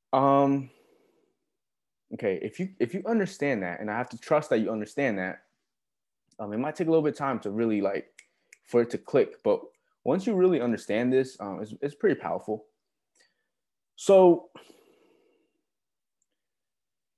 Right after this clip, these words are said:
now, how do we apply this? So what I found, and I can only really share my personal experience, and like I said, I primarily, um, teach presence, and I, I still stand by that,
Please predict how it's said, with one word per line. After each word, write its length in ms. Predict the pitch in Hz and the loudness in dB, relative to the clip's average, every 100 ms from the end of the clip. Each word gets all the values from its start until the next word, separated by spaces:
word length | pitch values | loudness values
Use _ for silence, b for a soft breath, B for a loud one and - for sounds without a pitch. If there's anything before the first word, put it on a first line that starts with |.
| _ _ - | _ _ -4
now, 140 | 123 | -4
how 180 | 120 208 | 0 0
do 80 | 269 | 0
we 340 | 262 240 202 - | 0 0 -4 -10
apply 380 | - - 113 107 | -12 -4 0 0
this? 380 | 90 85 - _ _ _ _ _ _ _ _ _ _ | 0 -6 -8 _ _ _ _ _ _ _ _ _ _
So 160 | - 165 | 2 4
what 240 | 143 226 | 4 2
I 140 | 202 | 2
found, 460 | 226 - 120 165 180 | 0 2 2 2 2
and 160 | 131 139 - | 0 0 0
I 80 | 170 | 2
can 120 | 180 | 4
only 260 | 175 175 | 6 4
really 200 | 151 151 | 4 4
share 300 | 123 - 131 | 2 2 2
my 120 | 131 92 | 2 -4
personal 480 | - 147 131 120 | -8 -12 -8 -8
experience, 760 | 98 - - 175 110 87 90 - | -8 -12 -4 -2 -2 -4 -12 -12
and 140 | - 117 | -4 2
like 180 | 120 127 | 2 0
I 60 | |
said, 300 | 120 127 95 - | 0 2 2 2
I 400 | 127 170 156 - | 2 4 2 -2
primarily, 840 | - 120 110 117 131 135 127 123 b b b b b _ | -4 -2 0 2 2 2 0 -2 b b b b b _
um, 440 | 107 101 90 87 - | -2 -2 -4 -8 -12
teach 440 | - - 107 - - _ | -10 -2 -2 -4 -20 _
presence, 520 | - 110 - - - - | 0 0 0 -10 -14 -12
and 140 | 101 | -6
I, 140 | 92 - | -4 -6
I 80 | |
still 300 | 101 - 127 | -8 -2 -2
stand 260 | 117 127 104 | 0 -2 -2
by 140 | 87 | -4
that, 220 | - - | -6 -12